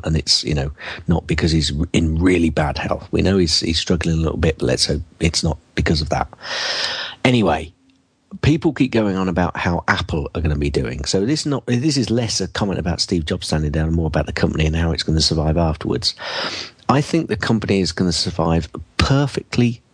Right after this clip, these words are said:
fine and move forward and they're gonna still be developing cracking new devices.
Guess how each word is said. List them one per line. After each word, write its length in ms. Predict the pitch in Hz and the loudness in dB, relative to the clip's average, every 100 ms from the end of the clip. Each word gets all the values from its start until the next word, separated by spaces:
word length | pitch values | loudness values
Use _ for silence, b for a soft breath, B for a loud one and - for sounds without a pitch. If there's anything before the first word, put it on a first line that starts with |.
| _ | _
fine 800 | - - 110 90 76 65 78 - b b b b b b b b _ | -14 0 2 2 0 -2 -6 -10 b b b b b b b b _
and 200 | 95 95 | 2 4
move 220 | 110 120 | 4 4
forward 680 | - - - 139 101 69 65 - _ _ _ _ _ _ _ _ _ - | 0 -2 2 2 2 0 -4 -14 _ _ _ _ _ _ _ _ _ 0
and 240 | 98 101 | 2 4
they're 100 | 113 | 2
gonna 240 | - 113 | 2 2
still 440 | 117 - 151 156 151 - | 2 2 2 2 -2 0
be 120 | 127 | 0
developing 680 | 117 117 113 104 - - 78 | 2 2 2 0 -2 -4 -6
cracking 580 | - - 131 - 123 | -4 -2 -2 0 2
new 160 | 117 110 | 2 2
devices. 800 | 101 98 90 82 - - 65 - | 2 2 2 0 0 -2 -2 -6